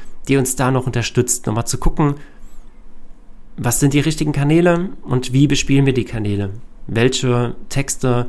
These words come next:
sind gut, welche weniger gut und so weiter. Also da im Nachhinein, ähm, glaube ich, wäre es gut gewesen, da nochmal eine professionelle Brille aufzuziehen oder jemanden mit reinzuholen mit einer professionellen Brille,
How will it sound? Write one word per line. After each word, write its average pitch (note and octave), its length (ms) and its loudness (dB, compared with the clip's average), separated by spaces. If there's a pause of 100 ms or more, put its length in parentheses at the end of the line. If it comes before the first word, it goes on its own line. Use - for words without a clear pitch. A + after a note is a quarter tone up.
(300)
sind B2+ 240 -2
gut, F#3 440 4
welche A#2+ 240 -2
weniger C#3+ 340 2
gut - 480 -2 (100)
und A2+ 80 -6
so G#2+ 140 -6
weiter. G2+ 400 -6
Also A2 180 -4
da A#2 300 0 (1080)
im - 120 -2
Nachhinein, B2+ 800 2
ähm, A#2 460 -4 (100)
glaube A#2 340 0
ich, A#2 240 -6
wäre B2 120 2
es C3 120 0
gut D3 160 0
gewesen, A#2+ 420 0
da A#2+ 420 -2 (360)
nochmal A2+ 840 -2
eine A2+ 260 -2
professionelle G#2 640 -4
Brille D#3 400 4
aufzuziehen - 580 2
oder A#2+ 300 0 (640)
jemanden C3 300 2
mit C3 80 2
reinzuholen C3 520 4
mit D3 160 4
einer C#3+ 160 4
professionellen B2 640 -2
Brille, C#3+ 400 -4